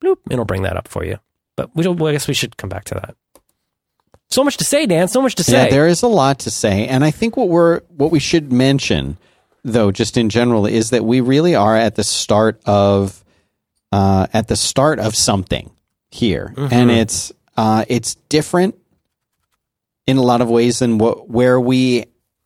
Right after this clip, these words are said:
Speaker 2: have been, but it's not so different. And that's the thing. It's,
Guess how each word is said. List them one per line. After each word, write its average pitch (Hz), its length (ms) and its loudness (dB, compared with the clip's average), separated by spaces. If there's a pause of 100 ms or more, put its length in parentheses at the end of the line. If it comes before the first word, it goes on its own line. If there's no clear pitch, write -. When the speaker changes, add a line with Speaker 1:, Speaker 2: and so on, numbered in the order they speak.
Speaker 2:
have 139 300 -2
been, 165 280 0
but 151 160 0
it's 131 180 -6
not 208 280 0
so 294 500 2
different. 76 600 -6
And 139 180 0
that's 202 280 -6
the - 120 -16
thing. 175 300 -2
It's, 123 200 -4